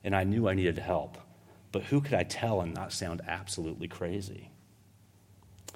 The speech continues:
Certainly not my friends, at least not as I thought I knew them.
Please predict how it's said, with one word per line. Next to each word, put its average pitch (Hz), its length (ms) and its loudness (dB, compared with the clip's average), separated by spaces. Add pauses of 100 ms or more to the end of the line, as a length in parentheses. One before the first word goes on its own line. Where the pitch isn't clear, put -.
(280)
Certainly 143 300 4
not 98 180 4
my 80 80 -2
friends, - 500 -10 (360)
at 107 100 0
least 110 220 4
not 98 280 4
as 87 120 -4
I 87 100 2
thought - 600 -4 (140)
I 90 120 -4
knew 92 180 -2
them. 95 220 -10